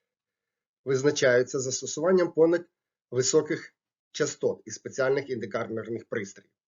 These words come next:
а також роботою блоків в імпульсному режимі. Передавач Р Л С виробляє потужні короткочасні імпульси надвисокої частоти, що надходять для випромірювання в антенну, виробляються такі імпульси з допомогою спеціального генератора.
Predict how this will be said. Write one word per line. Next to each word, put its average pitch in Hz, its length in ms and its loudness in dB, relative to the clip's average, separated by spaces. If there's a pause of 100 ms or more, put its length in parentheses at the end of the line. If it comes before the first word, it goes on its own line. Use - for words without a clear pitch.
(280)
а 117 120 -10
також 156 300 -4
роботою 131 460 -2
блоків 135 400 -4 (340)
в 113 40 -10
імпульсному 117 520 -6
режимі. 104 380 -10 (1040)
Передавач 156 460 -2
Р 185 120 4
Л 123 140 2
С 110 200 -4
виробляє 123 440 2
потужні 160 560 -4
короткочасні 117 880 -6
імпульси 113 460 -10 (220)
надвисокої 117 600 -4
частоти, 107 540 -10
що - 160 -10
надходять 117 480 -2
для 110 140 -6
випромірювання 107 760 -4
в 95 80 -8
антенну, 98 460 -6 (1300)
виробляються 165 600 4
такі - 200 -12
імпульси 104 380 -10
з 101 60 -20
допомогою 170 460 0
спеціального 120 520 -2
генератора. 120 540 -4